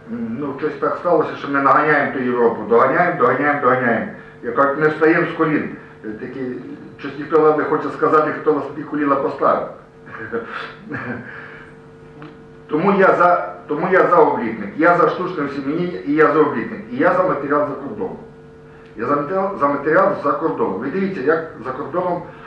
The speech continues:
толково зробили. Е, маємо багато чого від них навчитися. А зробили вони добре. От якщо в них є там спільнота якась, і є в них матководи, які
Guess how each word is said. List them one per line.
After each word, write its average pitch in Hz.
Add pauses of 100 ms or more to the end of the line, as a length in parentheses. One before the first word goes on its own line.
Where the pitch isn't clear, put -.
(340)
толково 151
зробили. 139 (1000)
Е, 95 (640)
маємо 180
багато 170
чого 160
від 160
них 160
навчитися. 135 (840)
А 107
зробили 180
вони 233
добре. - (640)
От 123
якщо 190
в 180
них 165
є 165
там 165
спільнота 214
якась, - (560)
і 147
є 175
в 202
них 208 (360)
матководи, 170
які 156